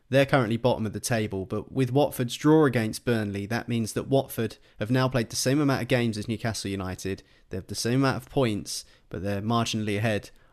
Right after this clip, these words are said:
on goal difference. I say marginally, actually, there's five goals in it, which is, is quite significant, I suppose you could say. But my point is that Norwich City have played a game more, and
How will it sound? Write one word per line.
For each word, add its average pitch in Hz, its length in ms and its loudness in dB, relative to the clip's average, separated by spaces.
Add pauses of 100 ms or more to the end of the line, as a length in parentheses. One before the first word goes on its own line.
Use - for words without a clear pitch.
on 107 160 -6
goal 113 240 0
difference. 101 340 -6
I 101 60 -6
say 110 180 0
marginally, 107 500 -2
actually, - 260 -6
there's 95 140 -8
five 107 300 -4
goals 98 280 -6
in 107 100 -2
it, 90 160 -8
which - 240 -12
is, - 400 -8
is 104 260 -14
quite - 240 -10
significant, 104 640 -8 (280)
I 101 60 -4
suppose 104 380 -2
you 104 80 -4
could - 140 -8
say. 101 280 -2
But 107 240 -6 (540)
my 127 180 4
point 139 360 6
is 123 400 0
that 110 340 -4
Norwich 143 320 2
City 135 280 0
have 110 100 -2
played 110 200 2
a 107 40 -4
game 110 260 0
more, 110 380 0 (420)
and 113 460 0